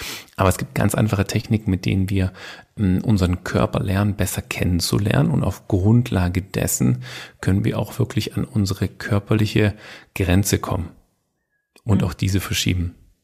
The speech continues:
Speaker 1: Und das
Speaker 2: Mhm.
Speaker 1: ist das Ziel, ist in Anführungszeichen eigentlich relativ simpel, aber man muss einfach auch mal so ein bisschen die Zähne zusammenbeißen und eine neue Erfahrung machen, und zwar außerhalb der eigenen Komfortzone.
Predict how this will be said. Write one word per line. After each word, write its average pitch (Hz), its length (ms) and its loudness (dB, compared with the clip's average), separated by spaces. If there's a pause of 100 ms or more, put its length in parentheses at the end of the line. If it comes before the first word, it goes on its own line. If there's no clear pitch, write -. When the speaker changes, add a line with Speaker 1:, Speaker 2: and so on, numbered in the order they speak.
(200)
Speaker 1:
Und 95 180 0
das - 120 2
Speaker 2:
Mhm. - 40 -2
Speaker 1:
ist - 120 0
das - 160 0
Ziel, 120 280 2 (640)
ist - 160 -2
in 110 80 0
Anführungszeichen - 640 -2
eigentlich 90 240 -4
relativ 101 400 2
simpel, 127 600 2 (640)
aber 117 320 0
man 104 180 6
muss 104 340 2
einfach - 400 -2
auch - 320 -8
mal 92 160 2
so 92 120 2
ein 92 160 2
bisschen 95 520 0
die 95 160 -2
Zähne 95 300 2
zusammenbeißen 90 720 0
und - 340 -4
eine 95 180 2
neue 90 240 4
Erfahrung 92 520 0
machen, 92 240 -2
und - 200 -4
zwar - 400 -2
außerhalb 95 380 0
der - 140 -4
eigenen 90 260 -2
Komfortzone. - 720 -6